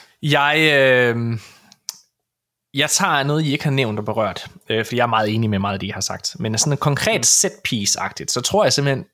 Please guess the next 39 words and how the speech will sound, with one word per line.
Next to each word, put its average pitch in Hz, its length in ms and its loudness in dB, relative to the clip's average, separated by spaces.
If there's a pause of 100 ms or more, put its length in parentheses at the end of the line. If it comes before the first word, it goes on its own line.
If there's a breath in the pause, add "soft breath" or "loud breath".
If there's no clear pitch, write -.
(100)
der 151 140 4
hvor 135 120 2
jeg... 117 300 4
Jeg 147 140 2
synes 214 160 2
ikke, 220 140 0
det 208 80 2
her 196 80 4
var 156 120 4
så 185 120 0
uhyggeligt 139 520 -2
et 107 120 -6
spil, 120 240 -2 (480 loud breath)
men 117 120 -4
der 156 60 4
er 165 120 2 (120)
et 165 140 0
sted, 147 500 2
som 127 140 0
jeg 113 120 -2
synes 127 360 -4
var 110 320 0
så 127 320 0 (460)
fucking 120 400 -2
ubehageligt. 101 580 -6
Igen, 226 140 0
fordi 175 260 -4
Janus, 156 380 -2
det 151 120 -8
du 143 80 -4
ikke 143 160 -4
kan 135 100 -6
lide, 165 140 -4
det 135 80 -2
er, 127 40 0
at 131 100 -4
spillet 131 240 -6
tager 101 100 -6
sig - 120 -10